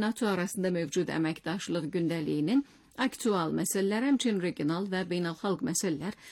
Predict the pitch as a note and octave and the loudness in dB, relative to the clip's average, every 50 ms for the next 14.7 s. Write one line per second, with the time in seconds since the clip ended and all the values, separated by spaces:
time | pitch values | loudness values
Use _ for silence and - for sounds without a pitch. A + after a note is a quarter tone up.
0 | - - - - - B3 B3+ A#3+ - C#4 C4 B3 A#3+ A#3 A3 G3 G#3+ G#3+ - - | -20 -20 -8 -2 0 0 0 2 4 4 4 6 4 4 4 4 2 0 0 -2
1 | F#3+ F3 - - F3 D#3 E3 D#3+ - F3+ E3+ E3 E3+ D3+ E3+ E3 D3 E3 E3 E3 | -4 -2 -2 -2 0 0 0 0 0 -2 -2 -2 -2 -2 -2 -2 -2 -2 -4 -4
2 | - - E3 D3+ F#3 E3 D#3+ - - - E3 E3 E3+ E3 C#3+ - F3 D3+ - - | -2 -2 -2 -2 -2 -2 -4 -4 -4 -4 -2 -2 -2 -2 -2 -4 -4 -4 -4 -4
3 | - - - - - - - - - - - - - - G3 G#3+ F#3+ F3+ G#3 G3+ | -6 -6 -6 -8 -10 -14 -18 -20 -20 -18 -20 -14 -6 -2 0 0 2 2 2 2
4 | F#3+ G#3+ C#4 D#4+ - - - - - - - - - _ _ _ A3 A3 A3+ G#3+ | 2 2 0 -2 -4 -10 -20 -20 -20 -20 -20 -20 -20 _ _ _ 0 2 2 4
5 | F#3 A3+ A#3+ A#3 A3+ - - _ _ _ _ _ _ _ - _ _ - A3 A3+ | 4 2 2 2 0 -4 -10 _ _ _ _ _ _ _ -20 _ _ 0 0 2
6 | D3 C#3+ F3+ G3 F#3+ F#3+ - - F#3 F#3+ F3+ - - B3+ C4+ - G#3+ G#3 G3+ F#3+ | 2 4 4 4 2 2 0 -2 -2 -2 0 2 2 2 4 4 4 2 2 2
7 | G#3+ G#3 A3 C4 C4+ B3 G#3 F3+ F3 - G3+ A3+ A3 - A3+ G3+ A#3 G#3+ F#3+ F3+ | 2 2 4 4 4 4 4 2 2 2 2 2 2 4 4 4 4 4 2 2
8 | F3+ F3+ F3 - F3+ F3+ G#3 B3+ C4+ C#4+ C4 A3+ G#3 G#3+ G3+ - - F#3 F#3 - | 0 0 -2 0 0 2 2 2 2 2 2 2 2 0 0 0 0 0 0 2
9 | G3 F#3+ F#3+ F#3 F3 F3 F3+ F3+ F3+ F3+ F#3 F#3+ - A#3+ A3+ A3+ A3 A3 G#3+ G#3+ | 2 2 2 0 0 0 0 0 0 0 0 0 0 0 0 2 2 0 0 0
10 | - A#3+ A#3 A#3 C4+ B3 G#3 G#3 G3+ F#3+ F#3+ F#3 F#3 E3+ F3+ F3 - - F#3 F#3+ | 2 2 4 4 2 2 2 0 2 2 2 2 2 2 2 2 2 2 2 2
11 | G3 - F#3+ E3 F3+ F#3 F3+ F3 E3 E3+ D#3+ G3+ F#3 F3 E3+ F3 - - G3+ A#3 | 2 0 0 2 2 2 2 2 2 2 2 2 2 2 0 -2 -2 -2 0 0
12 | C#4+ - - - C4+ B3+ B3 A#3 A3 G#3 G3 F3 F#3+ F3 E3+ E3 E3 - E3+ E3+ | 0 0 0 0 0 2 2 2 2 0 0 0 0 0 0 0 -2 -2 -4 -4
13 | F#3+ - F3+ E3 E3+ - G3 F3+ F#3+ F3+ G#3 A3 A3+ A#3+ G#3 F3 - D#3+ D#3+ D#3 | -4 -4 -4 -4 -2 -2 -2 -2 -2 -2 -2 0 2 2 0 0 0 -2 -2 -2
14 | D#3 D#3 - - - - - - _ - G#3 F#3 - - | -2 -2 -4 -8 -14 -20 -20 -16 _ 0 2 2 2 0